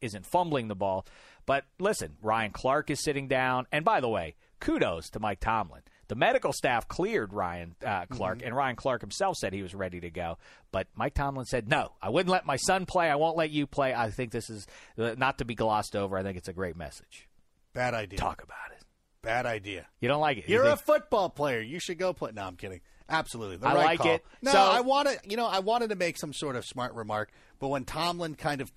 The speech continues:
Speaker 2: couched it that way about, "I wouldn't let my son play," how could you, how could you say opposite? But you know what?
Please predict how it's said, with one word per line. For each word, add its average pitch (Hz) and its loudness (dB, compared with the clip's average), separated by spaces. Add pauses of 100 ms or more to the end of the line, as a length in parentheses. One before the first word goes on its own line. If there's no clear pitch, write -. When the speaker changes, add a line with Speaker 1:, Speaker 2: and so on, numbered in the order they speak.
Speaker 2:
couched 135 -2
it 143 -8
that 135 -6
way 131 0
about, 104 0 (300)
"I 131 2
wouldn't 123 -6
let 117 -8
my 110 -2
son 113 -4
play," 127 -2
how 208 2
could 233 -6
you, 180 -2 (640)
how 254 -2
could 185 -6
you 139 -4
say 123 -4 (120)
opposite? 117 -6
But 123 -10
you 147 -4
know 226 2
what? 214 0